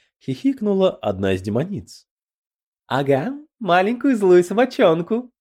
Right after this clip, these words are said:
рассмеялась другая. «Власти, могущество, мозговую косточку». Савита залилась смехом, но тут же взмахнула рукой, и демоницы резко замолчали.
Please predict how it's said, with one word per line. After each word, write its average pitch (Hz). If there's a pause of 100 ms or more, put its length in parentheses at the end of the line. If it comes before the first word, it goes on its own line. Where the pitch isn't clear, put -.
(240)
рассмеялась 107
другая. 117
«Власти, 208
могущество, 269 (340)
мозговую 233
косточку». 233 (880)
Савита 226
залилась 156
смехом, 92 (400)
но 143
тут 277
же 233
взмахнула 156
рукой, 147 (320)
и 160
демоницы 185
резко 104
замолчали. 113